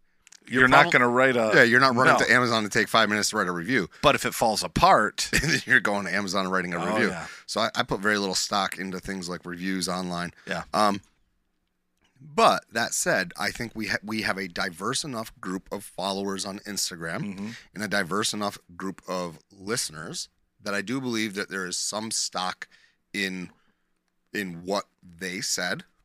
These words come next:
Speaker 1: And at the very least, I am not pretending that this is what all visitors to Disney, th-, this, these lists,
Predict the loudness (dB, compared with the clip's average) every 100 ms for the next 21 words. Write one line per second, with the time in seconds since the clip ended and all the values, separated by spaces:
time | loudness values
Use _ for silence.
0 | _ -4 -2 2 2 4 2 0 2 0
1 | 2 0 0 -6 -2 -2 -2 -4 -6 -6
2 | -6 -8 -10 _ -2 0 2 0 -4 -6
3 | -6 -4 -6 -6 -8 -8 -6 -6 -8 -10
4 | -14 _ _ _ _ -10 -6 -4 -2 -4
5 | -6 -14 -20 -12 -6 -6 -2 0 0 -4
6 | -12